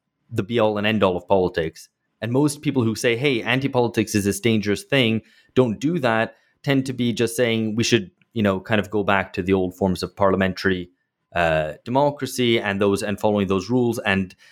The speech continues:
uh, it ends up being, um, you know, its own way, a kind of depoliticizing argument, right? And so we're not making a, a kind of a, like, "Let's go back to the status quo ante" sort of argument here.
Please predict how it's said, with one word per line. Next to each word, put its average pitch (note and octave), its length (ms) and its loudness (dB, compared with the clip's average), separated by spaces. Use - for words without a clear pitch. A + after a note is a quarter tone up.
uh, F#2 220 0
it G#2+ 80 2
ends G#2+ 200 -2
up G#2 120 -2
being, G2 460 0
um, E2+ 540 -2
you D3+ 80 -2
know, D#3 140 2
its D3 200 -4
own D#3+ 220 0
way, B2 200 2
a G#2 60 0
kind A2 260 0
of F#2+ 220 0
depoliticizing G2 1120 -2
argument, F2 580 0
right? G2+ 160 2
And G#2 120 0
so - 100 -10
we're C#3+ 60 0
not C#3+ 160 2
making A2+ 300 -2
a, G2 160 4
a F#2 120 -2
kind G2+ 240 0
of F2+ 140 -4
a, E2+ 260 0
like, F#2+ 160 -2
"Let's G#2+ 160 -2
go A2 120 0
back F#2+ 220 0
to - 60 -16
the F#2 80 -6
status F#2 340 0
quo F#2 240 0
ante" F2 260 -2
sort E2 200 -4
of D2+ 80 -6
argument D#2+ 420 -6
here. - 160 -20